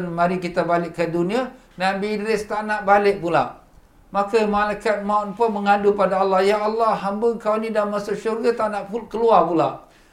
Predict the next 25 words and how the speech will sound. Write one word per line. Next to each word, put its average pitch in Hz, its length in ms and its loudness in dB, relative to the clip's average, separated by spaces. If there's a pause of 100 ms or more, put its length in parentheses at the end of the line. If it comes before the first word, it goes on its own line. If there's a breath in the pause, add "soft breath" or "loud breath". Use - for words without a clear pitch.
(140)
Allah 160 320 2
Ta'ala 151 320 0
kata, 143 240 -2
"Sudahlah, 139 480 0
biarkanlah 131 600 0
dia." 120 280 -2 (480 soft breath)
Maka 147 320 0
dengan 160 240 -2
itu 165 240 -2
Nabi 156 400 -2
Idris 170 480 0
diangkat 151 560 -6
ke 165 80 -2
langit 156 560 -2 (320 soft breath)
pada 160 400 2
hari 156 320 -2
Ashura. 143 960 4
Dan 143 160 -2
sampai 147 320 -4
sekarang 180 480 2
Nabi 139 320 -4
Idris 170 240 -4
masih 160 240 -4
lagi 196 320 0
hidup. 226 480 4